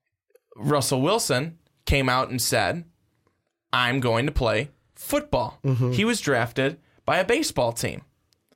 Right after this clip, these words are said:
Speaker 1: What is Russell Wilson
Speaker 2: And then
Speaker 1: doing?
Speaker 2: traded to another baseball team.
Speaker 1: What is Russell Wilson doing right now?
Speaker 2: Football, and then he goes
Speaker 1: Is he
Speaker 2: to spring training.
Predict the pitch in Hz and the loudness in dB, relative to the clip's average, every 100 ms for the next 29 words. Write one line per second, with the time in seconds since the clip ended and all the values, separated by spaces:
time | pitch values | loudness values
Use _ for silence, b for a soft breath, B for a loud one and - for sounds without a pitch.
0 | _ _ _ _ _ _ - 117 160 208 | _ _ _ _ _ _ -6 0 2 2
1 | 202 190 - 170 156 151 151 123 160 160 | 2 0 0 0 0 0 0 2 2 0
2 | - - 185 160 131 151 147 180 143 123 | 0 0 2 0 0 0 2 0 0 -2
3 | 120 117 139 202 220 190 196 196 170 170 | -4 0 2 2 0 0 0 0 0 0
4 | 170 147 151 170 123 67 73 73 - _ | 0 0 0 0 -2 -2 -4 -8 -16 _
5 | _ - - 185 143 147 180 180 160 156 | _ -10 -4 -2 0 0 0 0 0 2
6 | 156 156 - - 185 160 214 226 120 | 2 0 -2 -2 -4 -2 -2 0 -2